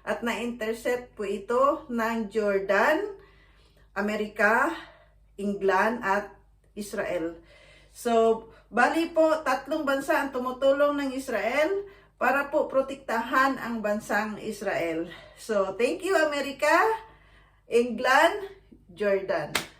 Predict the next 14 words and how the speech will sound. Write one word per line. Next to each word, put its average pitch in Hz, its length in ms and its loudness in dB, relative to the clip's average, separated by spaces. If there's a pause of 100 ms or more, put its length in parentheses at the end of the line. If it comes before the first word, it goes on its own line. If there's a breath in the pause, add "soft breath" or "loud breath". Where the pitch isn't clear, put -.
(920 loud breath)
At 226 160 -2
saka 285 320 2
kayong 330 320 2
mga 370 240 2
muklo 330 400 2
dyan 320 380 0
sa 269 260 0
comment 294 320 -4
section, 302 480 -8
wag 269 160 -4
po 294 160 -6
muna 294 320 -6
kayong 294 400 -2
mag-fista. 294 1600 -2